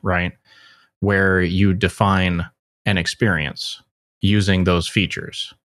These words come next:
Maybe you have your web adapter, and then that, that turns it into a, into a website that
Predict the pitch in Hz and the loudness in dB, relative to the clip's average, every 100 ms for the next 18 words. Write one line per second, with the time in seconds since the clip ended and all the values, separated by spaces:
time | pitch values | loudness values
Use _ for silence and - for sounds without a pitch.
0 | _ _ _ _ 113 101 92 90 95 90 | _ _ _ _ -2 0 2 2 2 2
1 | 85 87 98 87 82 82 - 104 107 98 | 0 -2 0 2 0 -4 -6 0 2 2
2 | 95 90 85 82 87 - _ _ _ 95 | 2 2 0 0 0 -4 _ _ _ 0
3 | 90 90 92 92 - 98 92 - _ - | 2 2 2 0 -2 -2 -2 -4 _ -2
4 | 101 90 90 85 92 85 80 - 95 82 | 0 2 0 0 0 0 -2 -4 -4 -2
5 | 85 92 92 - 82 80 58 - 92 | -2 0 -2 -2 -2 -2 -6 -4 -4